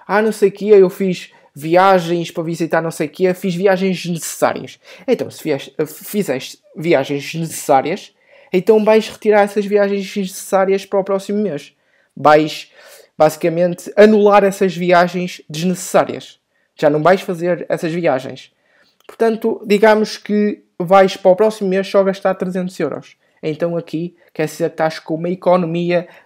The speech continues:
de cem euros. E aqui uma margem de segurança já positiva, ou seja, já estás a viver abaixo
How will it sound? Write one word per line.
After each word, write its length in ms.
de 100
cem 300
euros. 400
E 100
aqui 200
uma 160
margem 480
de 80
segurança 480
já 220
positiva, 800
ou 60
seja, 220
já 180
estás 240
a 40
viver 320
abaixo 560